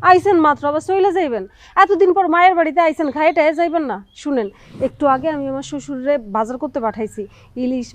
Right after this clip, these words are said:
মাছ, মুরগির মাংস, টাটকা টাটকা সবজি। আপনি হচ্ছে এখন থাকবেন, থাইকা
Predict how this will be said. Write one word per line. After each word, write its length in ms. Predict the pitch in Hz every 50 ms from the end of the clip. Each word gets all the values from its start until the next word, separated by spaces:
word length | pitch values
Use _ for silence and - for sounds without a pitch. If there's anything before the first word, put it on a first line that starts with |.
| 240 226
মাছ, 320 | 226 220 214 214 214 214 - - 247 240
মুরগির 380 | 240 262 254 240 247 269 240 240 240
মাংস, 300 | 240 240 240 247 240 - - 247 226 214 -
টাটকা 240 | 254 262 - - 285 247
টাটকা 260 | 254 240 - - 254 240
সবজি। 520 | - - 302 311 277 247 240 226 240 220 214 - _ - - - - - 233
আপনি 160 | 247 269 269 262 277
হচ্ছে 240 | 277 269 - - 311 285
এখন 160 | 269 277 294 277 - 269
থাকবেন, 340 | 311 311 294 277 311 330 339 339 320
থাইকা 240 | 330 294 262 - 285